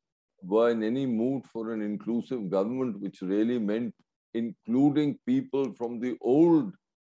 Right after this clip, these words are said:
system, from the Afghan Republic, in their fold, in governance. And, uh, I think it was highly unlikely that, uh, they would include such people.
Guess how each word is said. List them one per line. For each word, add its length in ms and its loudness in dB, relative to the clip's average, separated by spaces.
system, 360 -8
from 220 -2
the 120 4
Afghan 400 2
Republic, 560 -2
in 160 -4
their 160 4
fold, 420 -4
in 180 -4
governance. 500 -2
And, 400 -4
uh, 140 2
I 80 -4
think 280 -8
it 120 -4
was 160 -4
highly 320 2
unlikely 580 0
that, 320 -4
uh, 80 -4
they 220 -2
would 240 -2
include 440 -6
such 220 -12
people. 300 -20